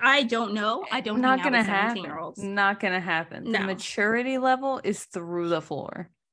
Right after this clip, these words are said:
Speaker 1: Well, and the thing about it, too, is that, like, a seventeen-year-old, to my knowledge, would be thinking about only himself, not what he's, like, gonna do to her.
Speaker 2: Yeah, exactly.
Speaker 1: That's not what
Speaker 2: That's
Speaker 1: a
Speaker 2: what I'm
Speaker 1: seventeen-year-old
Speaker 2: saying.
Speaker 1: bo-,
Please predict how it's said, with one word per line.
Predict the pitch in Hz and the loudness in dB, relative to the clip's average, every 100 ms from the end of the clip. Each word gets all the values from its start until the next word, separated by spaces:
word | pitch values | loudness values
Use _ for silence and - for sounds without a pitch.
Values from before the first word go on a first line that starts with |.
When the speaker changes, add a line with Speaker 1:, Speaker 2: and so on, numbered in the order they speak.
| _ _ _ _ _ _ - | _ _ _ _ _ _ 2
Speaker 1:
Well, | 311 - | 2 4
and | 285 285 | 2 2
the | |
thing | 277 339 | 0 -4
about | 339 247 277 | -2 -2 -2
it, | 262 - | -4 -8
too, | - 277 202 196 | -6 -4 -2 -4
is | 208 214 | -6 -6
that, | 220 196 | -6 -4
like, | 214 196 - _ _ _ _ _ _ | -4 -4 -8 _ _ _ _ _ _
a | - | -4
seventeen-year-old, | - 247 254 277 269 220 220 233 233 | -2 -4 -2 -4 -4 -6 -4 -4 -4
to | 233 | -4
my | 220 196 | -4 -4
knowledge, | 185 165 190 233 240 - 208 | -2 -4 -4 -6 -10 -12 -8
would | 220 185 | -8 -6
be | 220 | -6
thinking | 233 220 214 202 196 185 - _ _ | -4 -6 -6 -6 -6 -10 -16 _ _
about | 254 202 202 202 - - | -8 -4 -4 -4 -8 -4
only | 233 247 226 | -2 -2 -4
himself, | 208 202 208 208 - - - _ | -6 -8 -6 -6 -6 -10 -20 _
not | 247 214 214 | -2 0 2
what | 247 | -2
he's, | 262 254 233 | -4 -6 -4
like, | 202 180 - - - | -4 -6 -8 -20 -6
gonna | 277 202 | -4 -4
do | 185 233 214 | -6 -6 -8
to | 160 | -6
her. | 202 - - - | -8 -8 -10 -12
Speaker 2:
Yeah, | 262 381 294 | 2 6 6
exactly. | 160 214 220 302 370 269 - - - 190 _ _ _ - | 4 0 2 4 4 2 -6 -10 -10 -18 _ _ _ -2
Speaker 1:
That's | 233 320 | 2 2
not | 480 349 | 4 4
what | 285 | 4
Speaker 2:
That's | 202 | 2
Speaker 1:
a | |
Speaker 2:
what | 285 | 2
I'm | 254 226 | 0 0
Speaker 1:
seventeen-year-old | 233 311 196 190 | -2 -2 0 -2
Speaker 2:
saying. | |
Speaker 1:
bo-, | 185 175 170 165 | -2 -4 -6 -10